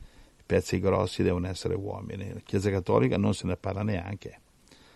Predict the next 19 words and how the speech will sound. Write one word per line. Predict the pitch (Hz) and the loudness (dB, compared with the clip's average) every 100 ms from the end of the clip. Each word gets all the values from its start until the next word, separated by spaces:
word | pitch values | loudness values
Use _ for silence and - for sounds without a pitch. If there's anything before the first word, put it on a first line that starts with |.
| - | -14
Ti | - | -10
pare | - 95 92 | 0 2 4
una | 92 92 | 4 2
papessa | - 90 87 104 107 - 90 90 92 | 0 -2 0 2 0 2 2 2 2
o | 92 | 2
una, | 90 92 - - - - | 0 -4 -8 -20 -20 -8
o | - | -2
una | 95 95 | 0 0
cardinalessa, | - 98 92 98 95 92 101 110 - - 92 92 92 | 2 2 4 2 2 4 6 4 2 -2 0 2 0
o, | 92 90 | 0 -2
ma | 98 | -2
neanche | 95 113 113 - | 0 2 2 2
una, | 101 92 | 2 2
una, | 92 95 - - | 0 0 -4 -8
una | 95 92 | -6 -4
prete, | - 98 95 - | 0 0 0 -2
una | 92 98 | -8 -6
donna | 101 104 | -6 -8
prete. | 90 92 90 - | -8 -10 -12 -14